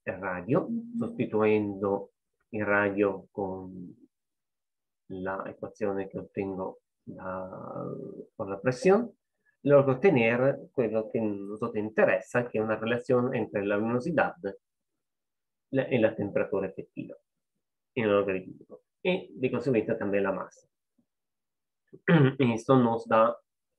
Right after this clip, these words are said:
Speaker 1: una, mm, ecuación lineal entre la luminosità e la temperatura effettiva,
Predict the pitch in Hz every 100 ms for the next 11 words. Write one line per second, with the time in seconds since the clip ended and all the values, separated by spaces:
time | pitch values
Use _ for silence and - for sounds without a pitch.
0 | _ _ _ _ _ _ _ 113 113 113
1 | 113 110 110 - - 98 92 92 92 _
2 | - - 120 117 104 _ _ _ - -
3 | - _ _ _ _ _ _ _ _ _
4 | - 247 135 101 104 180 - _ _ _
5 | _ _ - 123 110 113 107 107 104 107
6 | - 101 101 117 123 185 113 107 110 113
7 | - 120 - 101 107 - 98 95 - -
8 | _ - -